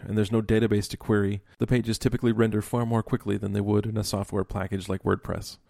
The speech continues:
In addition, because the content is just simple static files, these websites are generally more secure since no code has to actually be executed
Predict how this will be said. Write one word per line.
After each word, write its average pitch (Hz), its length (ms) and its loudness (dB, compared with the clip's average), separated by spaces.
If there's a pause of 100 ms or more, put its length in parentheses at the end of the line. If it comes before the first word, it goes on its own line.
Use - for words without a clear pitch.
(560)
In 131 100 6
addition, 143 380 4
because 123 300 2
the 113 100 2
content 117 440 0
is 101 300 0
just - 260 -2
simple 113 300 0
static 107 380 -2
files, 104 460 0 (280)
these 117 160 0
websites 117 440 0
are 107 80 2
generally 107 420 0
more 107 220 0
secure 107 420 0
since - 300 -10
no 107 160 0
code 104 300 -2
has 95 200 -6
to - 120 -10
actually 101 280 -6
be 101 180 -2
executed 95 600 -4